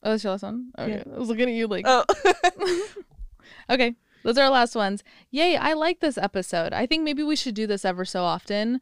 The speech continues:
Speaker 2: Yeah.
Speaker 1: Just a, a catch up because there's so many people that are like, "Fuck, I got my passage in late," or whatever. So thank you guys to everybody who sent in all their stuff.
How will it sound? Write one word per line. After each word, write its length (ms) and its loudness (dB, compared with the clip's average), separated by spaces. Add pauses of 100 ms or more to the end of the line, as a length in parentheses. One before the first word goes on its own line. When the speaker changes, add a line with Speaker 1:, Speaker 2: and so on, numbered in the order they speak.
Speaker 2:
Yeah. 340 -2
Speaker 1:
Just 160 -4
a, 160 0 (120)
a 100 -2
catch 340 -4
up 140 0
because 480 -6 (180)
there's 220 -4
so 180 0
many 140 0
people 180 -4
that 80 0
are 60 0
like, 160 -8
"Fuck, 320 -12
I 80 -2
got 340 -4
my 200 -4 (120)
passage 340 -6
in 220 0
late," 240 -2
or 100 0
whatever. 380 -4
So 380 -2 (440)
thank 240 0
you 80 -4
guys 300 0
to 140 -4
everybody 460 -2
who 160 -2
sent 360 -4
in 480 -6
all 160 -2
their 140 -2
stuff. 480 -4